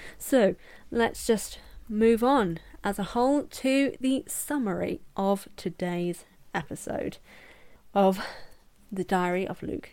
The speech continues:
Custodian. And that is just the amount of foreshadowing and narrative, t-, uh, kind of the beginning of a narrative for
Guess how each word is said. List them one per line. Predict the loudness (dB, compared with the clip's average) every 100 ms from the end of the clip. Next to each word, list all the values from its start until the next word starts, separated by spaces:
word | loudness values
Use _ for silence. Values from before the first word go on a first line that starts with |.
| -14
Custodian. | -12 -6 -6 -6 -8 -10 -14 -20 -20 -20 -20 -20 -20 -20 -18 -8 0
And | 4
that | 6
is | 4 2
just | 0 0 -4 -12 -18 -20 -20 -20 -20 -20 -10 0
the | 4
amount | 6 6 4 2
of | -2 -2
foreshadowing | 0 4 4 4 0 0 2 2 2 -2 -8 -20 -8
and | -2 2 4
narrative, | 4 2 2 0 0 -2 -18 -20 -20 -20 -20 -16
t-, | -14 -14 -16 -8
uh, | -6 -6 -10 -12 -20 -16 2
kind | 4 6
of | 4
the | 4 4
beginning | 4 4 4 4 2
of | 0
a |
narrative | 0 0 2 0 0 -2 -2
for | -2 2 2